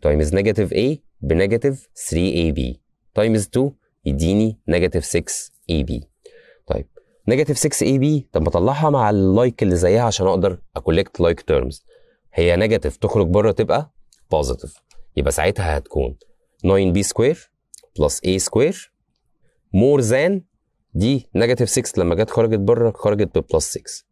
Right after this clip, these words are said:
six A B plus six A B هيكون equals twelve A B. يبقى therefore nine B square plus A square more than twelve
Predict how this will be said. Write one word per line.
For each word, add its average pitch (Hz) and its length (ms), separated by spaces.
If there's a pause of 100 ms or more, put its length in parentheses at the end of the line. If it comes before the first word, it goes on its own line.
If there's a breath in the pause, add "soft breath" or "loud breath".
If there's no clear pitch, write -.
(180)
six - 180
A 117 200
B 120 260 (120)
plus 82 120
six - 280
A 104 220
B 113 160 (160)
هيكون 98 460 (120)
equals 92 380
twelve 85 440 (280)
A 78 140
B. 64 220 (440 soft breath)
يبقى 76 200
therefore 85 480 (480)
nine 104 280
B 101 120
square 69 340 (200)
plus 65 140 (160)
A 95 80
square 110 400 (340)
more 98 240
than 107 340 (180)
twelve 98 280